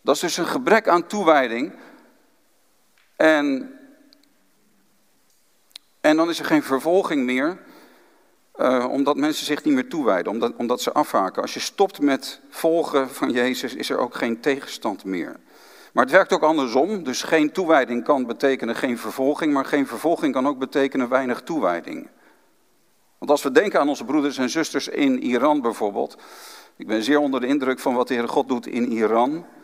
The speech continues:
Er zijn ook veel Iraniërs in Nederland die onze kerken binnenkomen. Prijs de Heer daarvoor. Er is een geweldige opwekking gaande onder Iraniërs. Ik vind dat echt een, een prachtig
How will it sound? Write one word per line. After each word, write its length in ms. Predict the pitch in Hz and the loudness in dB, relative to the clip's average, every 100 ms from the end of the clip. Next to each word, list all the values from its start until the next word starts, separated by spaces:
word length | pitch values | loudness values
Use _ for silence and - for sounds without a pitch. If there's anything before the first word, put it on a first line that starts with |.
| - - - _ _ _ _ | -20 -20 -20 _ _ _ _
Er 80 | - | -6
zijn 140 | 107 107 | -4 -2
ook 100 | 101 | 0
veel 460 | 151 143 127 - - | 2 2 2 -8 -8
Iraniërs 680 | - 120 127 143 135 135 - | -2 2 4 2 0 -4 -4
in 160 | - 120 | -2 0
Nederland 400 | 139 147 143 127 | 0 0 -2 -4
die 120 | 131 | 0
onze 280 | 151 151 135 | 0 0 0
kerken 360 | 156 147 147 | 2 2 2
binnenkomen. 760 | 139 156 151 151 151 151 160 185 - - - - | 2 2 4 4 4 0 -4 -10 -20 -20 -20 0
Prijs 280 | 143 165 139 | 2 2 2
de 60 | |
Heer 200 | 135 147 | 0 2
daarvoor. 440 | 147 143 127 123 143 | 2 0 0 -2 -2
Er 180 | 147 - | -4 -10
is 100 | 117 | -8
een 260 | 117 - - | -6 -8 -12
geweldige 480 | - 123 156 156 - | -8 0 4 4 2
opwekking 500 | 165 151 135 131 123 | 0 0 0 0 0
gaande 300 | 143 151 139 | 2 2 2
onder 260 | 127 127 120 | -2 -2 -4
Iraniërs. 800 | 117 110 123 117 101 87 - - _ _ _ _ _ _ _ _ _ _ _ _ | -2 2 2 0 -6 -8 -14 -20 _ _ _ _ _ _ _ _ _ _ _ _
Ik 140 | 127 - | -12 -2
vind 140 | 151 | 0
dat 100 | 135 | 2
echt 360 | - 147 - 139 | 2 0 -2 -2
een, 280 | 131 - - | -2 -2 -8
een 180 | 127 123 | -8 -4
prachtig 540 | 160 165 - 139 127 | 2 2 2 -4 -6